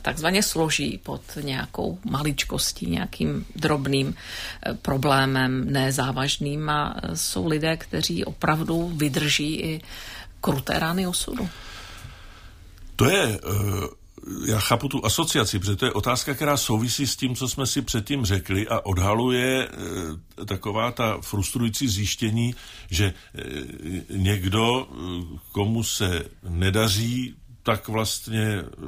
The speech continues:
Speaker 2: z toho vyjde docela bez úhony a někdo jiný, komu se daří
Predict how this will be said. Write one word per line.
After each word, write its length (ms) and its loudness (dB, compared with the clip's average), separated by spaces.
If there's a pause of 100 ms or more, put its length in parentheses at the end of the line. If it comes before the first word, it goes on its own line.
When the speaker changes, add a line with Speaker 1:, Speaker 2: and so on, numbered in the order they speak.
(440)
Speaker 2:
z 160 -10
toho 220 2
vyjde 320 2
docela 600 0
bez 320 -4
úhony 520 2 (600)
a 80 2
někdo 340 2
jiný, 440 2
komu 300 -2
se 180 0
daří 600 2